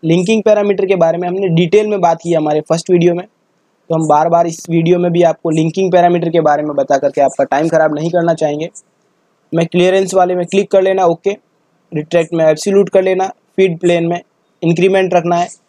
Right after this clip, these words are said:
top of stock में एब्सोल्यूट रखना है, जितना हमारा स्टॉक वर्कपीस का जहाँ हमने ऑफसेट ले रखा उससे ऊपर <clears throat> स्टॉक हो तो, और यहाँ पर हमें डेप्थ दे देना है। ध्यान रहे डेप्थ जो देनी है हमें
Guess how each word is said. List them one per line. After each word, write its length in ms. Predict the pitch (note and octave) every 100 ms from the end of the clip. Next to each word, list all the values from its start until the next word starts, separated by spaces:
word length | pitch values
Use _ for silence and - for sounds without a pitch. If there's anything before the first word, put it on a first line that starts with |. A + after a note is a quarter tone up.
| _ _ _ _ _ -
top 200 | F#3 G3
of 180 | F#3+ F#3+
stock 260 | - F#3+
में 120 | F3+
एब्सोल्यूट 380 | E3+ E3 G3 G3
रखना 240 | F3+ - F3+
है, 140 | F3+
जितना 280 | D3+ D#3 E3+
हमारा 260 | D#3+ D#3+ E3
स्टॉक 360 | E3 - E3+ - _ _ _ _ _ _ E3+
वर्कपीस 440 | D#3 - F3+ F3
का 100 | F#3
जहाँ 220 | D#3+ D#3+
हमने 140 | E3 E3
ऑफसेट 320 | D#3 F#3 F3+
ले 120 | E3+
रखा 140 | E3
उससे 200 | E3 D#3+
ऊपर 280 | G3 D3+ F3+ - -
<clears throat> 480 | - A#3+ G#3 - F3
स्टॉक 260 | - G3+
हो 120 | E3+
तो, 160 | F3 F#3 G#3+ _ _ _ _ _ _ _ _ _ - _ _ _
और 100 | D#3+
यहाँ 200 | D#3 D#3
पर 120 | E3+
हमें 220 | D#3+ F3+ -
डेप्थ 260 | E3+ E3 D#3
दे 100 | C#3
देना 220 | C3+ C3
है। 100 | C3
ध्यान 500 | D3+ _ _ D#3+ E3+ F3+
रहे 220 | F3+ G#3 - -
डेप्थ 200 | D#3 E3
जो 180 | E3 E3
देनी 220 | D3+ D#3+
है 60 | D#3
हमें 180 | D#3